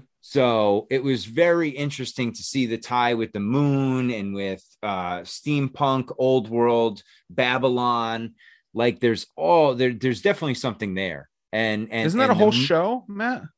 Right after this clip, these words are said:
Speaker 1: It, no, it's like a fifteen minute, uh, uh, short clip, uh, that
Speaker 2: Oh,
Speaker 1: they,
Speaker 2: I thought
Speaker 1: they
Speaker 2: it was
Speaker 1: did.
Speaker 2: a T V show.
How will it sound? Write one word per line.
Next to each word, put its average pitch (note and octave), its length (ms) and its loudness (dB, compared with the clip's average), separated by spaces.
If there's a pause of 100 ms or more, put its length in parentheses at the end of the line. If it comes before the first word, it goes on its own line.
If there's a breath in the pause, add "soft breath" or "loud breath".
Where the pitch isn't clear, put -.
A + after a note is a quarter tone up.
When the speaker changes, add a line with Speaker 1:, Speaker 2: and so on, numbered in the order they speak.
(340)
Speaker 1:
It, F#3+ 180 4
no, G3+ 320 8
it's D3 160 4
like F#3 160 0
a D#3+ 60 4
fifteen G#3 680 -2
minute, F#3 380 2
uh, C#3 460 2 (280)
uh, B2+ 400 0 (240)
short D#3+ 320 0
clip, D#3 400 2 (720)
uh, G#2+ 240 -2
that G#3 140 2
Speaker 2:
Oh, E3+ 40 2
Speaker 1:
they, A#2 80 6
Speaker 2:
I G#2+ 80 2
thought G3 180 0
Speaker 1:
they - 80 -2
Speaker 2:
it F#3 80 2
was F3+ 120 -2
Speaker 1:
did. F#3 100 0
Speaker 2:
a F3 60 0
T F#3+ 120 -2
V G3+ 140 -6
show. D2+ 520 -10